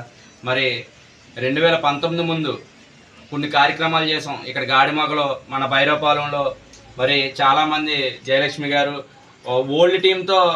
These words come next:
ప్రయాణం చేసిన వ్యక్తి. ఇతను ఎలాంటి వ్యక్తి అంటే కళ్యాణ్ గారి యొక్క సిద్ధాంతాలు నచ్చి ఈయన పార్టీలోకి వచ్చిన వ్యక్తి. కళ్యాణ్ గారి భావజాలం అంటే కళ్యాణ్ గారి భావజాలం చాలా అరుదుగా,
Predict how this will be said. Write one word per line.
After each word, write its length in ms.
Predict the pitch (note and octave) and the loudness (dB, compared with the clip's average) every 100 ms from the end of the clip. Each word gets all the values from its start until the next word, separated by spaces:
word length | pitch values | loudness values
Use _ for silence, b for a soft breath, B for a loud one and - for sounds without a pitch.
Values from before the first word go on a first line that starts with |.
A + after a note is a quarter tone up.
| - - | -4 -4
ప్రయాణం 320 | D3+ D#3 E3 E3 | 2 2 2 0
చేసిన 240 | E3 E3 D3+ | -4 -4 -8
వ్యక్తి. 260 | D3+ D3+ A#2+ - - - - - | -6 -8 -8 -12 -20 -20 -20 -16
ఇతను 180 | - D3 D3 | -4 2 4
ఎలాంటి 240 | E3 F3+ F3+ | 4 4 0
వ్యక్తి 180 | - F3+ | 0 0
అంటే 160 | F3 F3 E3 | 2 2 2
కళ్యాణ్ 340 | D3 D#3 F3 F3+ | 0 2 2 4
గారి 160 | F3+ F3+ | 2 2
యొక్క 220 | F3 F3 E3+ D#3+ - | 0 2 2 2 -2
సిద్ధాంతాలు 600 | C#3+ B2 E3+ F3+ F3+ F3+ E3 | -8 2 2 4 4 2 0
నచ్చి 300 | D#3 - G3 F3 - | -4 0 0 0 -4
ఈయన 120 | D#3+ D#3+ | -8 0
పార్టీలోకి 420 | D3+ D3 D#3+ D#3+ D3 | 2 2 0 -2 -4
వచ్చిన 180 | D3 C#3+ | -6 0
వ్యక్తి. 240 | - - - - - - - | 2 4 4 4 4 4 4
కళ్యాణ్ 320 | - - F3 | 4 4 4
గారి 120 | F3+ F3 D3+ | 2 2 4
భావజాలం 520 | D#3+ F3 F3+ F3+ F#3 F3 - - - C#3 | 4 4 4 4 4 4 0 -12 -8 -4
అంటే 180 | F3+ F#3 E3+ E3 - - - - | 2 2 2 -2 -10 -20 -10 -4
కళ్యాణ్ 300 | D3+ F3 F#3+ | 2 2 4
గారి 120 | F3 F3 | 4 4
భావజాలం 420 | F3 F3+ F3+ - - | 4 4 2 2 2
చాలా 240 | E3 E3+ E3+ - - - - - C#3+ | 4 6 6 6 2 -4 -10 -4 0
అరుదుగా, 380 | D#3 F3+ F#3 | 2 2 4